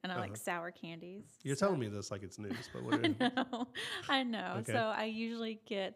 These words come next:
Speaker 1: the sour punch straws
Speaker 2: Uh-huh.
Speaker 1: or, like, the, um, sweet tarts that
Speaker 2: Mm.
Speaker 1: are more sour than sweet. Uh, but then I also want, like, to break that up with a little bit of salty.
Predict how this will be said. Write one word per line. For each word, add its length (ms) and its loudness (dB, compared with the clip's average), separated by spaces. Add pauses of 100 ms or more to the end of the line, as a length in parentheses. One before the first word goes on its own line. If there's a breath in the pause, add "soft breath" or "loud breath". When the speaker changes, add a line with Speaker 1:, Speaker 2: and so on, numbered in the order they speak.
Speaker 1:
the 440 0
sour 260 0
punch 260 -4
straws 460 0 (100)
Speaker 2:
Uh-huh. 200 0 (320 loud breath)
Speaker 1:
or, 340 0
like, 380 -8
the, 220 -2
um, 680 -8
sweet 320 -6
tarts 460 0 (260)
that 140 0
Speaker 2:
Mm. 40 -2
Speaker 1:
are 220 -6 (160)
more 200 -8
sour 480 -2
than 180 -8
sweet. 500 -10 (680 soft breath)
Uh, 360 -4
but 100 -4
then 140 -2
I 100 -2
also 460 -4
want, 180 -6 (100)
like, 180 -4
to 80 -8
break 200 -4
that 160 -4
up 140 -6
with 120 -10
a 40 -4
little 240 -2
bit 160 -4
of 320 -8
salty. 580 -8